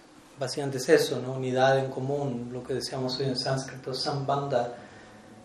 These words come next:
Todo está interrelacionado. Entonces la idea de, de paz básicamente también tiene que ver con lograr establecer un centro en común. Porque lo opuesto, o sea,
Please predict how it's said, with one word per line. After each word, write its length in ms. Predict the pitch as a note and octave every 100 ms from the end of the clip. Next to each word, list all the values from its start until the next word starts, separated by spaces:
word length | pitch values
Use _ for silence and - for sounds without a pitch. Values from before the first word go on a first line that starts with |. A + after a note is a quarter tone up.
| - - - -
Todo 240 | C#3+ C#3+
está 300 | C3+ C#3+ C3+
interrelacionado. 1160 | C#3 C#3 C#3 C3 B2+ A#2+ - C3 B2+ D#3+ A#2 A2+ - - -
Entonces 1300 | D#3+ E3+ - C3+ C#3 - - - - - - - C#3+
la 80 | D3
idea 280 | D3 E3+ D#3+
de, 240 | C#3 C#3
de 200 | - C#3+
paz 400 | C#3 E3+ F3 -
básicamente 680 | D#3+ D3+ F3 D3 D3 D#3+ D#3
también 360 | D3 C#3 D3
tiene 200 | D3 D3
que 100 | C#3+
ver 160 | C#3+ D3
con 240 | D3+ B2+ B2+
lograr 360 | C3 B2+ D3+
establecer 680 | E3+ - C#3 C3 B2+ - D3
un 120 | C3+
centro 600 | B2+ - C3+ C3+ C3 C3
en 100 | B2
común. 460 | A#2+ B2+ E3 E3 C3 - - - - - - - - -
Porque 380 | C3 B2+ C3 A#2+ B2 - C#3+
lo 120 | B2+
opuesto, 400 | C3+ D3 D3+ - -
o 40 |
sea, 280 | - C3+